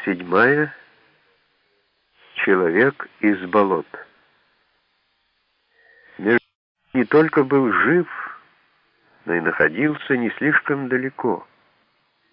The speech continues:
Лье с небольшим отделяло его от дома на тринадцати ветрах, немного ближе к берегу Ла-Манша на краю Британии, в самой глубине провинции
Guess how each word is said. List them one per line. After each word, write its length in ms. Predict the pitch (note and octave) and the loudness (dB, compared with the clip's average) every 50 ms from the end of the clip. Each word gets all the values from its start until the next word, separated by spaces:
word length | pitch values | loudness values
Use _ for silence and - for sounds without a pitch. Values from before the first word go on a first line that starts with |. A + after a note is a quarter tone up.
| _ _ - | _ _ -16
Лье 560 | - F#2 G2 F#2 F2 F#2 G2+ A#2 D#3 F3 F3 | -10 -8 -8 -8 -4 0 2 4 4 4 2
с 180 | E3+ - - - | -2 -6 -8 -2
небольшим 680 | D#3+ D3+ C3+ C3+ B2+ A#2+ - - C3+ C#3+ C#3 C3 A#2+ - | 0 2 4 4 4 4 4 4 4 4 2 0 -2 -2
отделяло 680 | - A2 G2 F2 F2 F2 F#2+ F#2+ F2+ F2+ G#2 A#2+ B2+ B2 | -4 -4 -4 -4 -10 -4 -4 -2 2 2 2 2 4 2
его 340 | A#2+ A2 G#2+ G2+ G#2+ A2+ A#2 | 2 0 2 2 2 2 2
от 300 | - - F2+ F2 E2 D#2+ | 2 -2 -4 -4 -4 -6
дома 320 | F2 G2 G#2 G#2+ G#2 G2+ G2 | -2 0 0 2 0 -2 -2
на 140 | G2 F#2+ F2+ | -4 -6 -6
тринадцати 680 | - - E2+ D#2 D#2 F2 F2+ E2 - - F2 - - D#2+ | -6 -6 -6 -4 -4 -4 -6 -6 -8 -12 -12 -10 -8 -8
ветрах, 680 | D#2+ F2 F2 - G2+ G2 F2+ D2+ - - - - - _ _ - - - - - - - - - _ _ _ _ _ _ _ _ | -8 -8 -6 -4 -2 -2 -2 -2 -4 -8 -10 -10 -16 _ _ -20 -20 -20 -20 -18 -18 -18 -20 -20 _ _ _ _ _ _ _ _
немного 380 | - - C#3 D#3 F3 E3+ D3 C3+ | -4 -2 0 2 2 2 2 0
ближе 360 | A#2 A#2+ C3 B2+ A#2 A#2 A#2 | 0 2 2 2 2 2 0
к 120 | G#2+ F#2+ F2 | -2 -4 -2
берегу 600 | G2+ A2 A2+ G#2+ G#2+ G#2 G2 G#2 G2+ G2 - - _ _ _ _ - | 0 0 2 2 0 -2 0 -2 0 0 -2 -4 _ _ _ _ -4
Ла-Манша 840 | F2 F#2 F#2+ F2+ F2 F2+ G2+ C3+ D#3+ E3 D3+ - - - C#3+ C3+ C3 - _ - | -2 0 2 0 0 2 2 0 2 0 0 -2 -2 -2 -4 -4 -6 -10 _ -6
на 140 | G2 G2 F#2 | -4 -4 -4
краю 380 | - - G2+ G#2+ A2 A#2+ A#2+ | -2 -2 0 0 0 0 -2
Британии, 720 | G#2+ G2+ G#2 A2 G#2+ - - A#2 A2 G2+ F2 D2+ D2 C2+ - _ _ _ _ _ _ _ _ _ _ _ | -4 -4 -4 -4 -4 -2 -2 -2 -2 -2 -6 -8 -12 -14 -16 _ _ _ _ _ _ _ _ _ _ _
в 120 | - - - | -18 -6 -4
самой 300 | C3 C#3+ C#3+ C#3 C3+ B2+ | -2 -2 0 -2 -2 -4
глубине 600 | A#2 G#2 G#2+ A2+ G#2 G#2 G2+ F#2+ G2+ A2+ A#2+ A2+ | -2 -2 0 0 0 0 -2 -2 0 0 0 0
провинции 840 | - G#2+ G#2 F#2+ G2 G#2+ G#2+ G#2+ G2+ - - - G#2 G2+ G2 F#2+ | 0 -2 -2 0 0 -2 -4 -4 -8 -12 -4 -2 0 0 0 -2